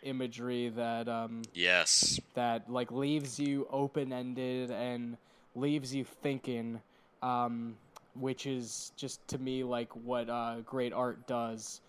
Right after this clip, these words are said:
Speaker 1: And, um, also Jonny Greenwood's score is, um,
Speaker 2: Oh, yeah.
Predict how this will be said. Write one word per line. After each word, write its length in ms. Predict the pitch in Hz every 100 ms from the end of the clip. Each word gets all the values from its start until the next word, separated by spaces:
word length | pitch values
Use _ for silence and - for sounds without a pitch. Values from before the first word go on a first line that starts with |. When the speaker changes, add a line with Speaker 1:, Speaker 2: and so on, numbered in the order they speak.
| - - _ -
Speaker 1:
And, 540 | 120 120 117 117 110 -
um, 320 | 131 127 127
also 400 | 139 160 - 156
Jonny 380 | 143 143 143 147
Greenwood's 520 | 143 147 139 135 127
score 720 | - - - 131 131 131 127
is, 440 | 120 131 127 120 -
um, 420 | 127 127 123 117
Speaker 2:
Oh, 60 | 117
yeah. 300 | 92 87 78